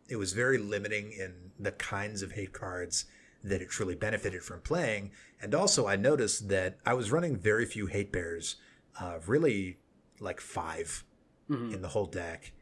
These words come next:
Speaker 1: And those were my only creatures. So really all I had to do to transition it was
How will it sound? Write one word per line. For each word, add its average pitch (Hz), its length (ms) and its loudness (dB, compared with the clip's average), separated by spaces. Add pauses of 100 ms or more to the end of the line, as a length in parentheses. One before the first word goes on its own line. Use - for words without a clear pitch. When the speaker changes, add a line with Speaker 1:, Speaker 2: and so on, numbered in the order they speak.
(920)
Speaker 1:
And 90 240 -6
those 113 160 0
were 113 80 0
my 98 160 2
only 87 160 -2
creatures. 87 680 -2 (300)
So 90 680 2 (220)
really 127 300 2
all 110 140 4
I 95 80 2
had 90 160 0
to 87 80 -6
do 90 560 -2
to - 100 -4
transition 101 520 -2
it 90 100 -10
was 87 380 -4